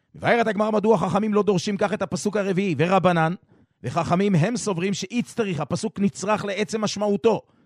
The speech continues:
שכן אילולי פסוק זה סל, כדאי תך אמינא הייתי חושב, שהואיל ובני נוח אינן מצווין אלא על קורבן מחוסר עבר, כשמקריבים אותו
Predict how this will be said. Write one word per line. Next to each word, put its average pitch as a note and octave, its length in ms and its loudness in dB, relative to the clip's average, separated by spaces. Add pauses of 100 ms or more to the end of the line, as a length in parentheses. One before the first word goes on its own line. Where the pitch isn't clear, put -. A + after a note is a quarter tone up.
(200)
שכן F3+ 340 -4
אילולי G3 320 2
פסוק G3 340 -4
זה F#3 160 -4
סל, A3 260 0
כדאי D#3+ 200 -4
תך D#3+ 200 -4
אמינא E3 200 -2
הייתי D#3+ 220 -4
חושב, D#3+ 340 -2 (500)
שהואיל G#3+ 340 2
ובני E3 320 0
נוח E3 200 2
אינן E3 280 -2
מצווין E3+ 500 0
אלא E3 180 0
על D#3 100 -2
קורבן E3 300 -2
מחוסר D#3+ 460 -4
עבר, E3 380 0
כשמקריבים D#3 680 -4
אותו E3 380 2